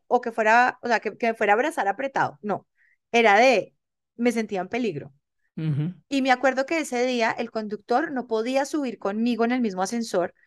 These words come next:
Speaker 1: porque tenía que quedarse arreglando cosas en la móvil. Yo lo miré con cara de, "¿Su merced no viene conmigo?". Y me hizo cara de, "No entiendo, pero no, porque si no,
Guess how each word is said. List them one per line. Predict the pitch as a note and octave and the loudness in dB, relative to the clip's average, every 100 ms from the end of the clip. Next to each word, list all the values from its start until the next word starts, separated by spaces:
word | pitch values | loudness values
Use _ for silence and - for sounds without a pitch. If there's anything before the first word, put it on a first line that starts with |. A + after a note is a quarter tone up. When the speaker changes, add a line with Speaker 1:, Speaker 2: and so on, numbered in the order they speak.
| _ | _
Speaker 1:
porque | - C#4+ D#4 | -4 -2 0
tenía | A#3+ A#3+ A3 | 2 2 0
que | B3+ | 0
quedarse | C#4 C#4 D4+ | 0 0 0
arreglando | D#4+ C#4+ G#3+ G#3 | -2 0 0 0
cosas | - B3+ C4 | -4 -4 -2
en | D4+ | -2
la | A3+ | 2
móvil. | A#3 D#4+ G#3+ | 0 0 0
Yo | A3 | 2
lo | A3 | 4
miré | C4 C4+ | 2 0
con | A3 | 0
cara | A3 B3 B3 | 4 6 8
de, | C4+ B3 - _ _ _ _ _ _ _ | 8 6 0 _ _ _ _ _ _ _
"¿Su | B3+ | -8
merced | A#3+ A#3 G#3+ | -4 -2 -2
no | G#3+ | -2
viene | A3+ A#3 B3 | -2 -2 -2
conmigo?". | C#4+ C4+ F4+ - _ _ _ | -2 0 0 -4 _ _ _
Y | B3 | 2
me | A#3+ | 4
hizo | G#3 G3 | 2 2
cara | A3+ A3+ A#3+ | 6 8 8
de, | B3 G3+ G#3 _ _ _ _ _ _ - | 8 2 -4 _ _ _ _ _ _ -6
"No | A#3+ A#3+ A3 | 0 4 4
entiendo, | G#3 G3+ A#3+ A#3 C4+ | 4 0 0 0 0
pero | D#4+ D4 A#3 | 0 2 0
no, | A3+ A#3 | 0 -2
porque | A3+ C#4 | -2 -6
si | C#4+ | -6
no, | B3 G3 | -4 -4